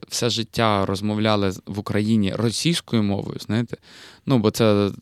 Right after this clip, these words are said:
це ще довго буде змінюватися, я, я впевнений, знаєте. Е, не можна те, що насаджувалося,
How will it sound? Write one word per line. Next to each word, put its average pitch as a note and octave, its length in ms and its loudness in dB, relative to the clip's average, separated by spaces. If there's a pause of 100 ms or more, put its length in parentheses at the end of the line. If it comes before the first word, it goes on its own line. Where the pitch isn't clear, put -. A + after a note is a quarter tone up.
(220)
це C3+ 120 -2
ще B2+ 140 -2
довго G#2+ 280 2
буде G#2 380 2
змінюватися, G2+ 840 0
я, G2 340 -2
я G#2+ 180 -2
впевнений, F#2 520 -2
знаєте. F#2+ 420 -4 (480)
Е, F#2+ 320 2
не G2+ 400 2
можна A2+ 260 2
те, G#2+ 120 0
що G#2 160 -2
насаджувалося, G2 880 -2